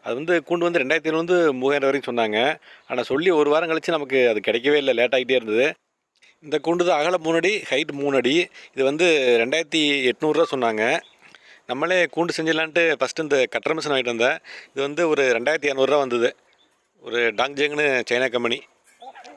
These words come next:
அடுத்து வெல்டு மெஷ் வாங்கணும். இது வந்து ஐம்பது அடி நீளம் இருக்கு, நாலாயிரம் ரூபா வந்தது. இதுலயே மூவாயிரத்தி இரநூறுவாய்க்கு இருக்கு. அது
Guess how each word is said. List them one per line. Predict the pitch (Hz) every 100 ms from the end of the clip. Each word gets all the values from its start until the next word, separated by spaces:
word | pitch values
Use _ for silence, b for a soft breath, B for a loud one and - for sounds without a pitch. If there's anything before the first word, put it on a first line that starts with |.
| 311 302 _ - _ _
அடுத்து | 117 156 156 170
வெல்டு | 127 147 165 143
மெஷ் | 143
வாங்கணும். | 127 120 127 160 B -
இது | 139
வந்து | 156 160
ஐம்பது | 131 160 156
அடி | 156
நீளம் | 156 147
இருக்கு, | 127 117 139 - b b
நாலாயிரம் | - 127 160 156
ரூபா | 160 151
வந்தது. | 131 117 135 170 B B
இதுலயே | 143 180
மூவாயிரத்தி | 175 147 170 185 151 139
இரநூறுவாய்க்கு | 156 175 143
இருக்கு. | 135 135 180
அது | 151